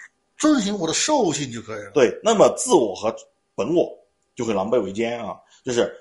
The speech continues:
Speaker 2: 本能想要干什么，那么你的自我就去付诸行动，就完了。
Speaker 1: 马上就，
Speaker 2: 啊。
Speaker 1: 哎呀，老大发话了，<laughs> 该怎么办？怎么办？
Speaker 2: 啊，对，因为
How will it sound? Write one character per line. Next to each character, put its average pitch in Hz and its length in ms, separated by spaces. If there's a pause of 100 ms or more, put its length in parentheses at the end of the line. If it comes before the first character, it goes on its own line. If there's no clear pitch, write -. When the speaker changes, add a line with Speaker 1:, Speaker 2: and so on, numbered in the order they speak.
(260)
Speaker 2:
本 123 160
能 143 200
想 120 100
要 165 100
干 190 160
什 113 120
么， 92 160 (180)
那 139 160
么 113 160
你 107 100
的 135 120
自 175 120
我 117 380
就 139 100
去 123 140
付 151 220
诸 165 60
行 131 160
动， 160 200
就 131 80
完 147 120
了。 135 80
Speaker 1:
马 139 100
上 170 180
就， 143 80 (320)
Speaker 2:
啊。 104 260
Speaker 1:
哎 104 60
呀， - 160 (460)
老 113 180
大 143 160
发 156 140
话 165 200
了， - 160 (500)
<laughs> - 600
该 190 180
怎 143 120
么 151 80
办？ 175 180
怎 151 80
么 208 100
办？ - 160 (300)
Speaker 2:
啊， 110 240
对， 107 180 (360)
因 196 160
为 127 280